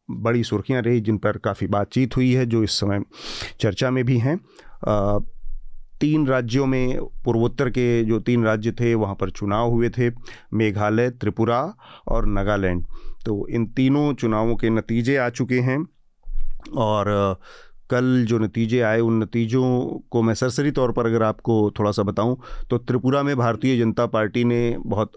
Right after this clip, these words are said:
अच्छा प्रदर्शन किया है और उसने फिर से अपनी सरकार को वहाँ बनाए रखने में, अ,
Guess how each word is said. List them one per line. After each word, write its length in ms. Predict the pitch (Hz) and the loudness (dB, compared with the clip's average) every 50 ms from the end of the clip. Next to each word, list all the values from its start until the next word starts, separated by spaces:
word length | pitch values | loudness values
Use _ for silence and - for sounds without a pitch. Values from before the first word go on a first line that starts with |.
| - | -8
अच्छा 440 | - - - - - - 139 131 131 | -8 -8 -6 -6 -4 -2 0 2 2
प्रदर्शन 640 | 123 - - - - 107 110 117 113 - - 139 135 | 0 0 -2 -4 -4 -4 -2 -2 -2 0 -2 -2 -2
किया 260 | - 135 135 131 123 | -2 0 0 0 0
है 240 | 131 135 139 135 - - - - - - - - - - | 0 -2 -2 -4 -8 -14 -20 -20 -20 -6 0 2 4 4
और 240 | - 107 107 110 110 | 4 4 2 2 2
उसने 380 | 110 107 - - 120 120 120 113 | 0 0 -2 -2 0 0 0 0
फिर 360 | - - - - 170 185 175 | -2 -6 -4 0 0 0 2
से 180 | - - 165 147 | 0 0 0 0
अपनी 260 | 117 - 131 139 127 | 0 0 0 0 0
सरकार 440 | - 120 113 107 110 104 107 113 110 | 0 0 0 0 0 0 0 0 0
को 160 | - 117 113 | 0 0 0
वहाँ 140 | 117 113 104 | 0 0 0
बनाए 300 | 104 104 104 104 113 117 | 0 0 0 2 2 0
रखने 300 | 117 - - 120 117 117 | 0 -2 -2 -2 0 0
में, 220 | 117 120 123 127 | 0 0 -2 -4
अ, 60 | 127 | -6